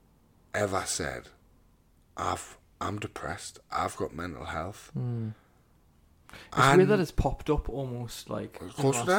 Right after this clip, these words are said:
Speaker 1: does.
Speaker 2: years, but
Speaker 1: Of course it does.
Speaker 2: Yeah.
Speaker 1: I, I never, ever, all the way through school, knew a thirteen, fourteen-year-old that committed suicide. Never.
Speaker 2: No,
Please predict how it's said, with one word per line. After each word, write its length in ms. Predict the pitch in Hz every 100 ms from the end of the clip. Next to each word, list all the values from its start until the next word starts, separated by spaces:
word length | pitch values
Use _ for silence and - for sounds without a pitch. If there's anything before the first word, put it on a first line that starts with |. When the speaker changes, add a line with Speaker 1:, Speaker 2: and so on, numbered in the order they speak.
| 247
Speaker 1:
does. 120 | 117
Speaker 2:
years, 120 | 117 -
but 100 | 120
Speaker 1:
Of 80 | -
course 300 | 151 156 -
it 40 |
does. 340 | 180 208 220 - - - -
Speaker 2:
Yeah. 240 | 135 131 113
Speaker 1:
I, 460 | 95 165 165 160 - - - - _
I 220 | 120 147 170
never, 920 | 160 151 156 160 170 165 107 69 - - - _ _ _
ever, 500 | 143 147 87 58 - - _ _ _ _ _ _ _ _ _
all 320 | - 139 156 156
the 60 |
way 220 | 151 147
through 240 | 135 139 135
school, 440 | - 139 113 78 73 _ _ -
knew 300 | 95 110 90
a 60 |
thirteen, 640 | 82 - - 113 107 85 98
fourteen-year-old 880 | - 90 85 78 95 101 107 123 123
that 160 | 110 -
committed 360 | 90 65 -
suicide. 600 | - 90 104 - 101 117 - - -
Never. 320 | 139 165 151
Speaker 2:
No, 200 | 143